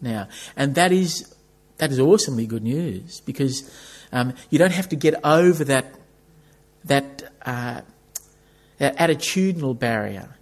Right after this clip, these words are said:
in quite the same way as you used to. That's great news. Um,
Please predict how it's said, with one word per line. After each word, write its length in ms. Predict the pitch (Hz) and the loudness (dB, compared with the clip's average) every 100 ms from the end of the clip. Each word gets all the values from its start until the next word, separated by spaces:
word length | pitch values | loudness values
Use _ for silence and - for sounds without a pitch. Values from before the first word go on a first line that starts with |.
| - | -6
in 140 | 151 | -6
quite 300 | 135 156 147 | -4 -4 -2
the 80 | - | -4
same 240 | - 131 | -4 -2
way 160 | 127 123 | -2 -4
as 120 | 117 | -4
you 60 | 120 | -8
used 280 | 120 120 | -8 -10
to. 160 | - 104 107 _ _ _ _ _ _ _ _ - | -12 -16 -18 _ _ _ _ _ _ _ _ -16
That's 100 | - | -8
great 280 | 143 127 131 | -2 -2 -2
news. 440 | 143 156 127 - _ _ | -8 -10 -14 -20 _ _
Um, 300 | 113 117 | -14 -14